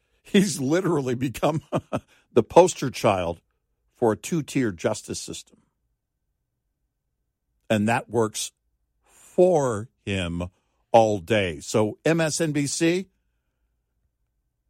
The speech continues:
his support, all of his supporters on social media are taking more than just a moment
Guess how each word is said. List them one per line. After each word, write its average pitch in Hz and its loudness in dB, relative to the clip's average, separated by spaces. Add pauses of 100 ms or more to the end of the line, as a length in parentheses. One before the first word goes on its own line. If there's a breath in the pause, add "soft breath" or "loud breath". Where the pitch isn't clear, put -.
(140)
his 196 6
support, 185 0 (300)
all 175 4
of 151 -4
his 170 0
supporters 131 -4 (400)
on 110 2
social 143 0
media 113 -4 (480)
are 117 6
taking 139 0
more 131 0
than 110 -4
just 110 -8
a 90 0
moment 95 -2